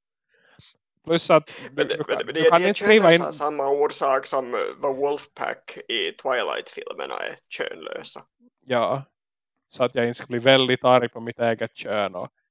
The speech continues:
Speaker 1: börja
Speaker 2: <laughs> Ja,
Speaker 1: riva i mina
Speaker 2: precis.
Speaker 1: testiklar. Att, eh,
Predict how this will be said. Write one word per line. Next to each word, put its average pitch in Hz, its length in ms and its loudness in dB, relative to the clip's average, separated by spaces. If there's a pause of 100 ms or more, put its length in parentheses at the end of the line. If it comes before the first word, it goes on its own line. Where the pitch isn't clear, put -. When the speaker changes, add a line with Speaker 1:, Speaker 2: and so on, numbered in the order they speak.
(120)
Speaker 1:
börja 117 220 -2
Speaker 2:
<laughs> 113 60 -2
Ja, 123 180 4
Speaker 1:
riva 120 160 -2
i 120 40 -2
mina 123 120 -4
Speaker 2:
precis. 117 140 -2
Speaker 1:
testiklar. - 680 -10 (1500)
Att, - 240 -18
eh, 107 260 -4